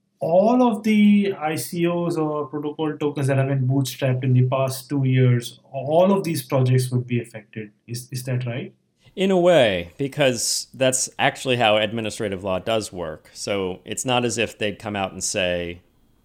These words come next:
Speaker 2: "This is how things are from now on." What they do is they issue guidance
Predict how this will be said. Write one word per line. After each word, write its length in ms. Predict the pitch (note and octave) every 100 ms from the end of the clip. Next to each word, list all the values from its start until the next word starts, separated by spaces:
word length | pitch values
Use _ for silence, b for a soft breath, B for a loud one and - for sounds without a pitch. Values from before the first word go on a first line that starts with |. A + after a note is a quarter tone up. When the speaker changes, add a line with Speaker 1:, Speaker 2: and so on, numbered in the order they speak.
| _
Speaker 2:
"This 300 | G2+ A#2+ -
is 80 | G#2
how 120 | G2+
things 300 | - G2+ G2
are 140 | F#2
from 200 | - F#2+
now 340 | F#2 F2+ F2+ F2
on." 540 | F#2+ F#2+ A2+ D#3 F#3+ F#3+ _ _ -
What 160 | A2+
they 120 | A#2+ A2
do 240 | C3+ B2+
is 120 | G#2+
they 140 | A2 G2
issue 380 | G#2+ G#2+ G#2+
guidance 840 | F#2 A#2+ A2+ F#2 E2+ - - -